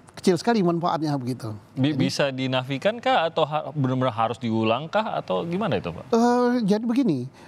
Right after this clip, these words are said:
Speaker 1: tergantung daripada hasil daripada, eh, otopsi kedua ini.
Speaker 2: Hmm.
Speaker 1: Kenapa? Mestinya ini dilakukan tahap pertama.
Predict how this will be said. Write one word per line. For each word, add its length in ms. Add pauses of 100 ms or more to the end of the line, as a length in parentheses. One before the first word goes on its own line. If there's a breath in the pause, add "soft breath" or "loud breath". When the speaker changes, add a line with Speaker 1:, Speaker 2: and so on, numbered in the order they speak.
(160 loud breath)
Speaker 1:
tergantung 640
daripada 640
hasil 640
daripada, 640
eh, 480 (800 loud breath)
otopsi 400
kedua 320
ini. 240
Speaker 2:
Hmm. 240
Speaker 1:
Kenapa? 400
Mestinya 880
ini 240
dilakukan 640
tahap 240
pertama. 480